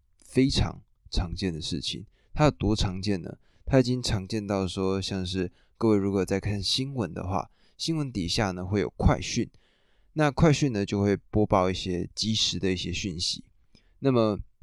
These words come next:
如果这些新闻呢成为快讯，就代表说它的发生频率其实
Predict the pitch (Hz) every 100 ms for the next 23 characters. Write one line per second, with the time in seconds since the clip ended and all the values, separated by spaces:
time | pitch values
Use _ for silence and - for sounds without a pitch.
0 | - _ _ _ _ - 113 156 165 117
1 | - 117 117 - 127 117 80 65 78 -
2 | 95 92 92 110 90 - 90 98 98 87
3 | 76 87 90 90 104 98 - 110 113 123
4 | - 90 90 87 - 95 -